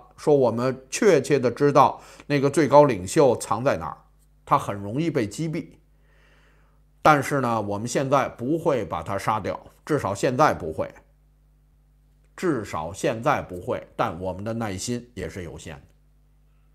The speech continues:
然后又发了一个没头没脑的一句话，无条件投降，没有谈判。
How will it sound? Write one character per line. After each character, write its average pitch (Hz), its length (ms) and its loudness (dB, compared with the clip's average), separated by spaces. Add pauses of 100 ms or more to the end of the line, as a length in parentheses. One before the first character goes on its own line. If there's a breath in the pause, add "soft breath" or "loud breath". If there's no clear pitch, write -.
(520)
然 139 140 2
后 151 260 4
又 160 160 6
发 135 280 6
了 127 80 2
一 120 100 0
个 123 140 0
没 117 160 -4
头 131 160 0
没 127 160 -2
脑 95 180 -2
的 92 100 -8
一 110 140 -4
句 127 140 -6
话， 123 280 -2 (280)
无 165 320 -2
条 139 340 0
件 135 380 -8
投 120 200 -6
降， 98 280 -8 (3500 soft breath)
没 170 160 4
有 147 220 8
谈 147 180 2
判。 160 220 6